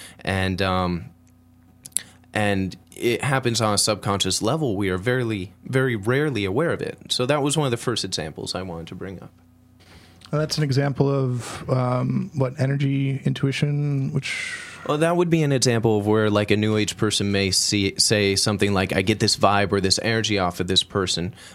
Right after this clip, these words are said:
Speaker 1: um, and they think it's intuition or that they're feeling uh, the energy, but really it's, uh, it could be an unconscious pattern that's being brought in, such as, uh, again, your aunt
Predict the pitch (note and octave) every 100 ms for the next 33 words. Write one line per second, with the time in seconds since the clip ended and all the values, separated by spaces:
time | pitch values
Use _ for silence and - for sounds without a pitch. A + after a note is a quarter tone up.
0 | - G2 F#2 F#2 - G#2 G2+ G2 G2+ G2+
1 | G2 - A#2+ A2 G#2+ - - - - B2
2 | B2 - A#2 G2+ G#2+ C#3 - - A2+ G#2+
3 | G#2 G2+ G#2 - G#2+ G2+ G2+ F#2+ - B2+
4 | A#2+ A2+ A2+ G#2+ G#2 - - - - G2
5 | G2 F#2+ G#2 G2+ G2+ F2+ G2+ A2+ - -
6 | - - A2+ G#2 G2+ A#2 B2 B2+ A#2 A2+
7 | - A2 F#2+ - - - G2 G2 F2+ -
8 | C3 A2 A2 G#2+ G2+ A#2 A2 - A2 G#2
9 | G#2 - - A2 A2+ G#2 G2+ G2 - G2+
10 | F#2 G2 F2+ F2+ F#2 F#2+ G#2+ F#2 - F#2
11 | F2 - - F#2 F2 E2+ - F#2 F#2+ F#2
12 | F#2+ - A2 F2 F2